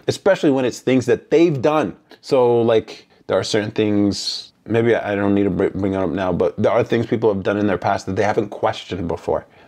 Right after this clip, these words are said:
Maybe as brothers, sisters, moms, dads, the way they've treated others. If they gave it deep thought, they would not like what they've done. And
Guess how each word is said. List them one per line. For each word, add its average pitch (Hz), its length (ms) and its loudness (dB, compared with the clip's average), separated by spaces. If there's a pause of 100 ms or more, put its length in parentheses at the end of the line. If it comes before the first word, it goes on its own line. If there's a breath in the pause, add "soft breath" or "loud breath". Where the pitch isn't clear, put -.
Maybe 104 480 2
as - 360 -6 (120)
brothers, 101 600 2
sisters, 95 760 0
moms, 92 520 0
dads, 90 640 0 (180 loud breath)
the 98 80 -2
way 104 200 4
they've 98 220 0
treated 95 400 0
others. 90 580 0
If 104 160 -4
they 113 220 2
gave 123 340 2
it 98 260 -2
deep 110 240 2
thought, 117 540 0 (160)
they 107 500 2 (140)
would 110 300 2
not 101 340 -2
like 95 260 0 (200)
what 98 380 -2
they've 98 220 2
done. 85 220 -4 (340)
And 95 640 -2